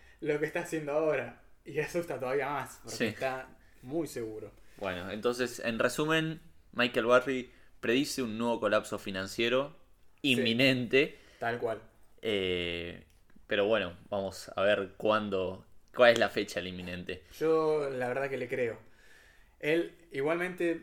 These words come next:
Speaker 1: dijo que no hizo un corto por la volatilidad que también se está produciendo en los mercados, ya que hubo semanas,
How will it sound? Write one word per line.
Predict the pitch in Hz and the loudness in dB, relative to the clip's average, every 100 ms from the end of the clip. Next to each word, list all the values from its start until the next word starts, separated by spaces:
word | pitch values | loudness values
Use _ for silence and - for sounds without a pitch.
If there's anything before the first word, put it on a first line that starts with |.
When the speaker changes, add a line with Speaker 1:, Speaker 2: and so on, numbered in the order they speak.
| - | -8
Speaker 1:
dijo | 135 131 | -8 -6
que | 120 | -6
no | 120 147 156 151 147 135 127 117 | -8 -4 -2 -2 -4 -6 -10 -12
hizo | 135 127 135 | -14 -12 -12
un | 131 | -4
corto | 147 143 - 139 139 - - _ - | -2 -2 -4 -6 -8 -20 -20 _ -6
por | 127 120 123 120 120 - - - - - _ _ | -4 -2 -4 -10 -12 -14 -20 -20 -20 -20 _ _
la | - 117 113 117 - _ - - - | -14 -12 -12 -14 -18 _ -20 -20 -14
volatilidad | 113 113 123 156 | -10 -6 -2 -2
que | 110 | -2
también | 143 143 - | -6 -8 -8
se | |
está | 147 135 | -8 -8
produciendo | 135 131 135 143 147 131 131 | -6 -6 -6 -6 -4 -4 -4
en | 120 | -8
los | 113 | -12
mercados, | 123 120 143 139 143 151 - - - - | -10 -8 -4 -2 -2 -4 -12 -20 -20 -8
ya | 151 | -6
que | 147 156 156 - | -2 -4 -4 -4
hubo | 151 156 | -2 -2
semanas, | 151 147 135 120 - | -4 -4 -8 -10 -14